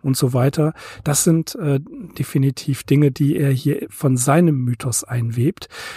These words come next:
Ähm, auch Clark Ashton Smith, Chautauqua haben wir erwähnt, in, ähm,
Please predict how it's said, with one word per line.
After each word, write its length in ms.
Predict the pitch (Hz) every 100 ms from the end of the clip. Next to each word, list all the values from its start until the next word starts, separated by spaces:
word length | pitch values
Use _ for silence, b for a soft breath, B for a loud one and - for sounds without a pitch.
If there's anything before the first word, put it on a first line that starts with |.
| B B _ _
Ähm, 220 | 151 143 -
auch 240 | 156 160 - _ _ _
Clark 300 | 151 151 -
Ashton 300 | - - 139
Smith, 580 | - 139 - - - _ _ _ -
Chautauqua 720 | 147 131 156 151 151 151 151
haben 140 | - 151
wir 120 | 147
erwähnt, 460 | 135 143 151 151 -
in, 440 | 135 135 - 226 _ -
ähm, 320 | 131 131 131